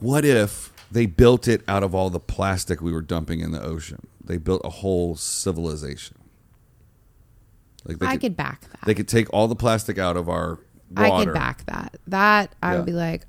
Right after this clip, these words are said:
Speaker 2: "Okay."
Speaker 1: Like that floating island of plastic in the middle of the
Speaker 2: Yeah.
Speaker 1: Pacific, right under that is just a big old town. Aquatown.
Speaker 2: I would go to Aquatown.
Speaker 1: Yeah. How do you get to Aquatown?
Speaker 2: I
Speaker 1: On a boat?
Speaker 2: I think that you have to take a, an a-,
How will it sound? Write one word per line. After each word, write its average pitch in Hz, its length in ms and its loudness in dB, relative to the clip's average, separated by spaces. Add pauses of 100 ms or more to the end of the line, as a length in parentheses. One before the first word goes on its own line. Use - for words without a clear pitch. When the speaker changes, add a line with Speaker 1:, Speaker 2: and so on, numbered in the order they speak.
(120)
Speaker 2:
"Okay." - 540 -6
Speaker 1:
Like 104 140 0
that 113 140 4
floating 127 380 4
island 113 300 2
of 107 80 -2
plastic 98 420 -2
in 98 60 0
the 98 60 2
middle 90 160 2
of 80 60 2
the 80 60 0
Speaker 2:
Yeah. 80 100 -4
Speaker 1:
Pacific, 95 320 -2
right 101 320 4
under 101 240 2
that 135 340 2
is 95 160 -4
just 98 160 -4
a 101 40 0
big 98 180 2
old 107 180 4
town. 110 400 -2 (500)
Aquatown. 82 600 -2 (520)
Speaker 2:
I 226 120 2
would - 100 -8
go 311 100 2
to 170 60 0
Aquatown. 143 640 -6
Speaker 1:
Yeah. 151 240 -4 (800)
How - 100 0
do 160 60 6
you 131 60 4
get 127 160 2
to 95 60 0
Aquatown? 80 560 -6 (920)
Speaker 2:
I 254 300 -2 (240)
Speaker 1:
On 87 100 -2
a - 40 -2
boat? - 240 2 (880)
Speaker 2:
I 196 80 -6
think 285 240 -8
that 339 100 -4
you 277 140 -4
have 247 100 -6
to 214 100 -6
take 226 240 -4
a, 190 280 -2
an 170 220 0 (360)
a-, - 80 -8